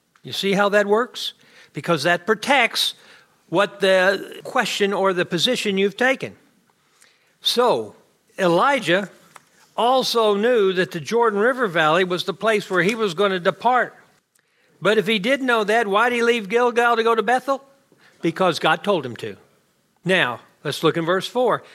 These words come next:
And Elijah said to him, "Elisha, please stay here, for the Lord has sent me to Jericho." But he said, "As the Lord lives and as you yourself live, I will not leave you." So they came to Jericho.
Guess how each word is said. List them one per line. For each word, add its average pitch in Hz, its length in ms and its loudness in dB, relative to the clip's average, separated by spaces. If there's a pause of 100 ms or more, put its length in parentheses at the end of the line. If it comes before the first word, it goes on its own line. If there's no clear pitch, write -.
(140)
And 160 120 0
Elijah 220 480 0
said 233 300 0
to 170 140 0
him, 185 260 -2 (460)
"Elisha, 190 560 0
please 262 380 -4
stay 226 340 0
here, 156 460 2
for 175 200 -4
the 165 120 0
Lord 220 400 0
has 190 220 0
sent 208 220 0
me 208 200 0
to 220 180 -6
Jericho." 175 800 -2 (500)
But 156 140 0
he 170 100 0
said, 196 300 0
"As 170 160 -2
the 180 100 -2
Lord 185 280 2
lives 214 400 0
and 208 120 0
as 180 180 2
you 208 80 0
yourself 190 520 0
live, 220 240 0 (220)
I 226 100 0
will 311 120 0
not 269 240 2
leave 269 280 -2
you." 131 180 -6 (240)
So 220 160 0
they 247 160 0
came 262 340 -2
to 254 80 -4
Jericho. 196 720 -2